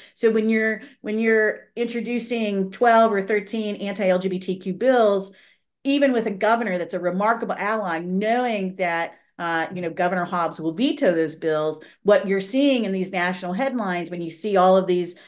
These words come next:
these discriminatory bills introduced, that sends a signal. And it says, it, the signal is,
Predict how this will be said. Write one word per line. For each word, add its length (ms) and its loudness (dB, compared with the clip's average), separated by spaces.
these 160 -6
discriminatory 680 -2
bills 420 6
introduced, 640 -6
that 220 0
sends 240 0
a 40 -2
signal. 380 -2
And 100 -4
it 140 -10
says, 320 0
it, 320 -6
the 80 -2
signal 380 -2
is, 260 -2